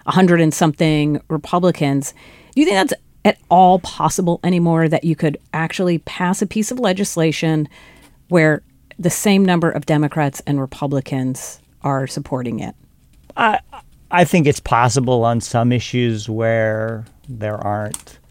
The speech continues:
Speaker 2: clear ideological divisions. You
Speaker 1: But
Speaker 2: know?
Speaker 1: is that even true anymore?
Speaker 2: If you
Speaker 1: Like,
Speaker 2: had a g-,
Speaker 1: I
Speaker 2: if
Speaker 1: just,
Speaker 2: you
Speaker 1: I
Speaker 2: had
Speaker 1: just kind of feel like we now live in the zero-sum environment where back when you were at the White House, it was,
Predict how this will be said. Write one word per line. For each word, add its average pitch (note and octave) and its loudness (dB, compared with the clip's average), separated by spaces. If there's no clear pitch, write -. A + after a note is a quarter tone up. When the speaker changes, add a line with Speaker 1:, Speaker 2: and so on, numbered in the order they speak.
Speaker 2:
clear G#2+ -4
ideological G2+ -6
divisions. A#2 -6
You A2+ -8
Speaker 1:
But D3 0
Speaker 2:
know? A3+ 4
Speaker 1:
is G#3 2
that B3+ 4
even A#3 2
true G#3 2
anymore? G#3 2
Speaker 2:
If G#3+ 6
you D#3 6
Speaker 1:
Like, - 8
Speaker 2:
had C#3+ 4
a C#3 4
g-, B2 -2
Speaker 1:
I C#3 0
Speaker 2:
if D4+ 0
Speaker 1:
just, F#4 2
Speaker 2:
you - 0
Speaker 1:
I D4+ 4
Speaker 2:
had F#4 2
Speaker 1:
just G4+ 2
kind F#4+ 2
of D#4 0
feel D#4 0
like C4 4
we B3+ 0
now B3 2
live A#3 2
in A3+ 2
the F#3+ 2
zero-sum F#3 0
environment D#3 2
where D3 0
back G3 2
when G#3 6
you A#3 2
were G3 0
at F3 -2
the F#3 0
White E3 0
House, D3+ -2
it - -4
was, D#3+ 2